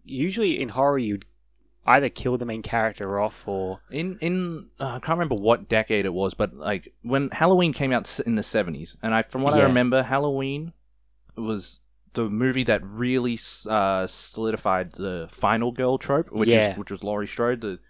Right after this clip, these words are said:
Speaker 2: that actress, and then in Nightmare on Elm Street, they did that for the first, like, half of their s-, series, killed 'em off,
Speaker 1: Yeah.
Speaker 2: new people, and then I think Friday the Thirteenth was one of the f-, only ones where
Speaker 1: Well, I'm pretty sure, didn't all of the main cast of the first one die?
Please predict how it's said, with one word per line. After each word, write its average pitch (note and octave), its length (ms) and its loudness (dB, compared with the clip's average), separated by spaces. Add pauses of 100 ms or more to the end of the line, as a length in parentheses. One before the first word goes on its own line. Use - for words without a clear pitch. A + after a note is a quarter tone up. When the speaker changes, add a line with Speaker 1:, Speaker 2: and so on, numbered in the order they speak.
(300)
Speaker 2:
that A#2+ 160 2
actress, B2+ 280 -2
and A#2+ 180 -2
then A2+ 240 -2 (440)
in C3 180 -2
Nightmare C3 320 2
on A2+ 80 0
Elm C3+ 120 0
Street, A#2 220 -2
they G#2+ 100 0
did A2 160 -2
that A2 160 2
for - 80 -10
the G#2 80 -6
first, A#2 280 0
like, F2+ 180 -4
half A2 240 0
of A2 40 -4
their G#2 120 -2
s-, - 180 -16
series, A2 440 -6
killed G#2+ 220 -2
'em G#2 100 -2
off, G#2 240 0
Speaker 1:
Yeah. G#2+ 260 -4 (120)
Speaker 2:
new A2+ 160 -2
people, A#2 320 -2
and B2+ 100 0
then C#3 220 4
I B2 60 -6
think F#3 260 -2
Friday F#3+ 300 6
the D#3+ 100 2
Thirteenth C#3+ 400 4
was A2 120 -2
one B2 180 4
of A#2 80 4
the G#2+ 60 4
f-, - 80 -6 (440)
only B2+ 300 0
ones G#2+ 400 2
where F2+ 320 0 (280)
Speaker 1:
Well, C#3+ 100 4
I'm D3 80 0
pretty F#3+ 260 -4
sure, - 320 -6
didn't F#3 220 -2
all D3+ 340 2
of C#3 160 -6
the B2+ 100 -4
main B2 500 -4
cast A#2 360 2
of A2+ 60 -4
the G2+ 80 -4
first G#2 320 -4
one G#2+ 220 -6
die? C3+ 380 0